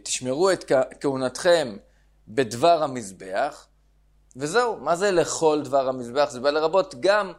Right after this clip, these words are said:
אם מסלקים מהמזבח תרומת הדשן, גם על זה משלימה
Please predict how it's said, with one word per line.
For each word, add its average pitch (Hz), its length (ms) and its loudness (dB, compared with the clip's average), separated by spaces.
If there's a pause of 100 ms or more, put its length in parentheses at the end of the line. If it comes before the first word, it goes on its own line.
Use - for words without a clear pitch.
(260)
אם 110 240 -16
מסלקים 110 680 -6
מהמזבח 123 840 0
תרומת 110 340 -4
הדשן, 190 580 2 (340)
גם 120 140 -2
על 117 80 -2
זה 165 200 4
משלימה 139 720 -2